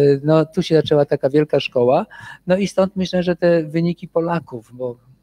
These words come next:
Ryszard Szurkowski był najwybitniejszy, ale za nim szła cała drużyna, e, która, no, były takie lata, ja pamiętam, oglądając jako dzieciak Wyścig Pokoju, no, zastanawiałem się, kto wygra. Oni już powiedzieli: „No nie wiem, jesteśmy w Poznaniu, wygra Zenek Czechowski,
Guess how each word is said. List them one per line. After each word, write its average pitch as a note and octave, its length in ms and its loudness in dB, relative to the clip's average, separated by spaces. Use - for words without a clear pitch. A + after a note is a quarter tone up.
Ryszard C#3+ 300 -2
Szurkowski C#3 420 -6
był C#3+ 140 -4
najwybitniejszy, C#3+ 920 -2
ale B2+ 180 -6
za B2+ 160 -4
nim C#3 160 -4
szła C3 280 -2
cała C3+ 320 -2
drużyna, C#3+ 560 -2
e, C#3 180 -2
która, C#3+ 520 2
no, D3 140 0
były D3+ 220 2
takie C#3+ 280 0
lata, C3+ 300 0
ja C3+ 60 2
pamiętam, C#3 440 -4
oglądając C#3+ 540 -2
jako C#3 200 0
dzieciak C#3+ 380 -2
Wyścig - 340 -6
Pokoju, C#3 500 0
no, D3 220 0
zastanawiałem D3 580 2
się, C#3+ 140 -2
kto D#3 200 0
wygra. C#3+ 400 2
Oni D3+ 160 2
już C#3+ 100 -2
powiedzieli: C#3+ 380 0
„No E3+ 120 0
nie F3 180 2
wiem, C#3+ 160 0
jesteśmy D#3 440 -2
w - 60 -14
Poznaniu, D#3+ 500 0
wygra D#3 420 2
Zenek D#3 300 2
Czechowski, C#3 580 -2